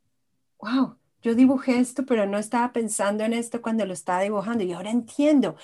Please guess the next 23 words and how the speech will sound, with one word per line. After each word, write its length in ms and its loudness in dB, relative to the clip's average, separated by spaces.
Esto 300 -2
tiene 320 2
que 120 0
ver 180 -4
con 180 4
mi 100 8
niñez, 500 -2
cuando 240 -4
yo 180 -4
hice 320 0
esto 220 -4
y 60 0
esto 240 -6
y 40 -4
esto", 300 -10
¿entiendes? 520 2
Y 300 -4
tienen 280 4
como 220 8
ese 220 2
momento 500 6
de, 260 4
"Ajá", 560 0